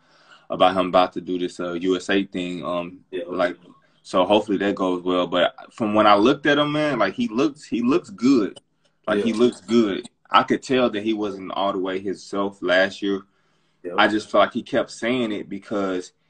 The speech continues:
Speaker 1: he didn't want people to worry about his health. You know what I'm saying? He wanted
Speaker 2: Yes.
Speaker 1: people more so to try to focus on his game. But,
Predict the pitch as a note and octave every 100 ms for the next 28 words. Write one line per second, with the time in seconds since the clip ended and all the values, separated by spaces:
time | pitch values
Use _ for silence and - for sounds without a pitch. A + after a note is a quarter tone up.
0 | _ _ A#2+ A2+ G#2+ G#2 - G#2+ G2+ F#2
1 | D#2+ E2 G#2+ A2 G2+ F2 F2+ F2+ E2 -
2 | _ _ _ _ _ _ G#2 F2+ - G#2+
3 | G2 - _ _ - G2+ G2+ - G2+ G#2+
4 | G2 A2 F#2+ F#2+ F#2 G2 F2+ F2+ F2 -
5 | F2+ G2 F2 F2+ E2 D#2 F#2+ G2+ F#2+ E2
6 | F2